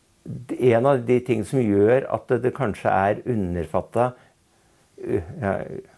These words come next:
at det fattes for få vedtak i forhold til hva som er behov for, kan være at prosedyrene er for tungvinte. Og det er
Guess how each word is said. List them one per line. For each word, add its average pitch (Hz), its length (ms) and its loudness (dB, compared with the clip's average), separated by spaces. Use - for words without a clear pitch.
at - 160 -6
det 113 160 2
fattes - 260 -2
for - 140 -4
få 110 240 0
vedtak 98 400 -2
i 98 60 -2
forhold 101 200 0
til 110 120 -2
hva 92 120 2
som 104 140 -2
er 101 80 -2
behov 107 320 -2
for, 170 220 2
kan 117 280 -2
være 92 440 -4
at - 220 -10
prosedyrene 101 800 -6
er 90 300 -6
for 95 120 -10
tungvinte. - 460 -10
Og 127 100 0
det 139 140 8
er 104 220 2